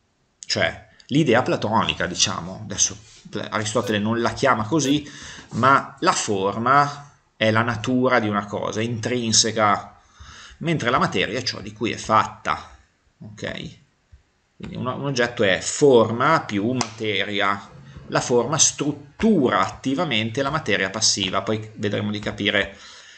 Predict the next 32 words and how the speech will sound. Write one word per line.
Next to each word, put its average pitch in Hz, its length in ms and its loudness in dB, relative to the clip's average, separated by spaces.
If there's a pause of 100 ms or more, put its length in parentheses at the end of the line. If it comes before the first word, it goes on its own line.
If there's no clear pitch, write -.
(420)
eh, - 120 -16
cosa 113 260 -2
intende 117 360 0
Aristotele 110 800 2
per 107 460 0 (300)
atto 113 840 0
e 107 140 -6
potenza, 104 1000 0
hm? 131 200 -8 (500)
Potenza 107 720 0
e 107 100 0
atto. 104 460 -2
La 110 100 -2
forma 110 420 0
struttura 147 960 0
ciò 117 120 -2
che 123 120 -2
è 117 40 2
in 113 140 -2
potenza, 107 640 0
cioè 110 180 -4
la 107 120 -2
materia, 101 760 -2 (800)
quindi 113 240 0
è 135 60 8
atto 127 680 -2
di - 140 -12
ciò 110 160 -2
che 101 240 -2
è - 20 -2
in 104 220 -6
potenza. 107 580 -12